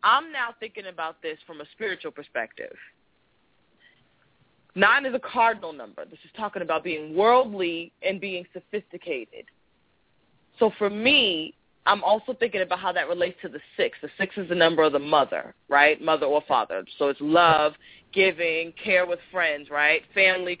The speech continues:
community, that whole shit. And nine is more macro. It's the world at large. It's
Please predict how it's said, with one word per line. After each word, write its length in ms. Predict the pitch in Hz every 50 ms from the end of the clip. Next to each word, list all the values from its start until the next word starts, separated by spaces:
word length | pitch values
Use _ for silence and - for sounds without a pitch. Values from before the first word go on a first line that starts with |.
| -
community, 440 | - 190 185 196 190 180 165 165 165
that 180 | 160 190 196 202
whole 220 | 190 196 185 185 - - -
shit. 220 | - 165 107 - - _ _ _ _ _ _ _ _ _ _ _ _ _ _ -
And 300 | 185 185 180 175 185 202
nine 640 | 226 269 294 294 247 196 165 151 147 147 165 185 190 _ _ _ _ _ _ _ _ _ _ _ _ _ _ _ _ - _ _ -
is 180 | 214 220 202 175
more 360 | 208 208 208 208 202 185 175 - 165 165 - _ _ _ _ _ _ -
macro. 680 | 185 214 233 240 233 254 - _ - 156 143 104 - - _ _ _ _ _ _ _ _ _ _ _ _ _ _ _ _ -
It's 140 | 202 190 _ _
the 80 | - 196
world 360 | 196 185 208 208 208 196 185
at 140 | 180 160 151
large. 800 | 160 175 196 220 226 190 151 110 87 - - - - - - - _ _ _ _ _ _ -
It's 220 | - 190 185 -